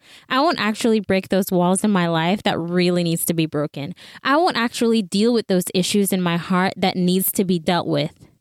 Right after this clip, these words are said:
I won't actually. I'll just pretend. My strives will be artifice.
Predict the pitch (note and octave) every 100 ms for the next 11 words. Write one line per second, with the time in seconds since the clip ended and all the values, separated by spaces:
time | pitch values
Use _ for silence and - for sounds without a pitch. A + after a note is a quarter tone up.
0 | _ A3+ A3+ G3+ G3 - - _ - E3
1 | - - D#3+ D3+ F3+ - _ _ _ _
2 | _ _ - F3+ E3+ E3 D#3+ - - _
3 | _ _ G#3+ B3+ G3+ E3 E3+ _ _ _
4 | _ _ _ _ _ _ _ _ A3 G#3+
5 | - A#3 F#3+ F#3 F#3+ F3+ - G3 F3+ -
6 | F3+ E3+ - -